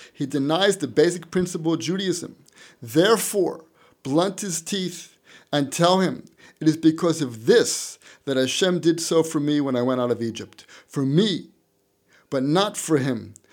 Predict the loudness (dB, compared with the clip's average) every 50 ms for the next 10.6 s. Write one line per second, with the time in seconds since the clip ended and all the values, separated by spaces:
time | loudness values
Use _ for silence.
0 | -20 -6 0 2 2 2 2 2 2 2 2 2 2 2 4 4 4 4 2 2
1 | 2 2 0 0 0 0 0 0 -2 0 0 0 0 0 -4 -10 -18 _ _ _
2 | _ _ _ _ _ _ _ _ _ _ _ _ -20 -20 -20 -20 -8 0 4 6
3 | 6 6 4 4 4 4 4 2 -2 -2 -2 -2 -2 -2 -2 -2 -2 -2 -4 -6
4 | -10 -6 -2 -2 0 0 0 0 0 -2 -2 -2 -4 -6 -8 -6 -8 -8 -6 -6
5 | -4 -4 -4 -4 -4 -4 -4 -4 -4 -2 -2 -2 -2 0 0 0 0 -2 -4 -6
6 | -6 -6 -6 -4 -4 -4 -4 -4 -2 -2 -2 -2 -6 -10 -18 -20 -20 -20 -20 -20
7 | -18 -12 -4 0 2 2 2 0 -2 -4 -4 -4 -4 -4 -8 -8 -6 -4 -2 -2
8 | -4 -4 -6 -8 -8 -8 -6 -4 -2 -2 -2 -2 -4 -6 -8 -8 -10 -10 -14 -18
9 | -20 -20 _ -20 -20 -20 -12 -8 -6 -4 -4 -4 -2 -2 -2 -2 -2 -2 0 0
10 | 0 0 0 -2 -4 -4 -6 -8 -10 -12 -14